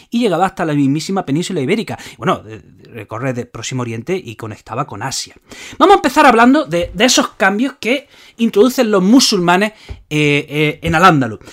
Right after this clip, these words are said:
Empezamos hablando de la economía, ¿de acuerdo? Empezamos hablando de la economía. Ya hemos dicho entonces que, que Al-Ándalus es parte del mundo árabe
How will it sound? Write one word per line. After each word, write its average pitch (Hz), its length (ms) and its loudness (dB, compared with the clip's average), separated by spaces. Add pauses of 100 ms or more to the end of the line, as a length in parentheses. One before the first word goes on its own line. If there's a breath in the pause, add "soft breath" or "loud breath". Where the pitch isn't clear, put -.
Empezamos 370 280 2
hablando 294 260 6
de 220 180 8
la 185 80 6
economía, 160 560 0 (300)
¿de 110 100 -20
acuerdo? 190 340 -4
Empezamos 139 380 -6
hablando 170 220 2
de 190 80 0
la 185 60 0
economía. 135 340 -4
Ya 107 80 -10
hemos 107 160 -8
dicho 220 240 -4
entonces 214 320 -6 (640 loud breath)
que, 120 280 -8
que - 120 -14
Al-Ándalus 170 400 0
es 110 80 -10
parte 156 420 -2
del 123 160 -2
mundo 185 300 -2
árabe 185 260 -4